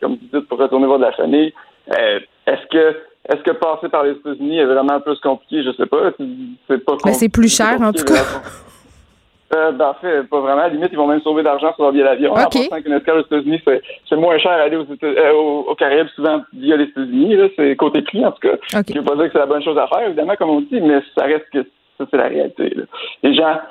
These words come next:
Speaker 1: il y a beaucoup de gens qui, euh, ont été vaccinés puis qui se considèrent moins à risque, des gens qui ont plein de raisons pour voyager. Euh, le fait est que c'est permis, puis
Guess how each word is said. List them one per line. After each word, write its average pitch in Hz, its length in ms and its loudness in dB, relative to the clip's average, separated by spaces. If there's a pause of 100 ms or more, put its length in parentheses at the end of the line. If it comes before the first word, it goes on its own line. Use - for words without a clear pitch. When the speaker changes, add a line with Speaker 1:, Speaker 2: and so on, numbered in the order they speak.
(240)
Speaker 1:
il - 20 0
y 143 40 0
a - 20 2
beaucoup 147 180 0
de 139 80 -2
gens 170 140 2 (120)
qui, 151 260 2
euh, 139 100 4
ont 139 100 2
été 143 160 -6
vaccinés 139 540 -2
puis - 100 -16
qui - 140 -18
se 147 60 0
considèrent 139 680 -2
moins 143 200 2
à 131 100 2
risque, 170 380 -2
des 127 200 -4
gens 139 200 0
qui 127 380 -6
ont 131 80 0 (180)
plein 156 160 0
de 151 60 2
raisons 139 220 0
pour 135 140 -4
voyager. 131 540 0 (360)
Euh, 135 100 0
le 135 120 0
fait 143 220 -6
est 160 200 0
que 139 120 -4 (220)
c'est 143 120 -4
permis, 143 760 0
puis 131 360 -4